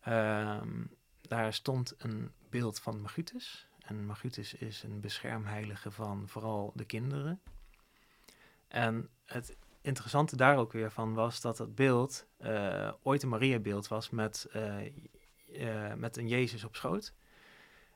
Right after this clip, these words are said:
En van die beide, eh, persona's is, eh, het hoofd op een gegeven moment afgehaald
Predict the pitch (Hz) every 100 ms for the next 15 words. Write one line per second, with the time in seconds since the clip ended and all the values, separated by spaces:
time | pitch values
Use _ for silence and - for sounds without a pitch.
0 | _ 117 117 117 113 120 - - 113 110
1 | 110 117 131 131 123 110 - - 107 101
2 | 104 - 131 127 107 110 131 - - 113
3 | - - 110 104 90 - - 139 - -
4 | - 107 - - - 104 113 147 -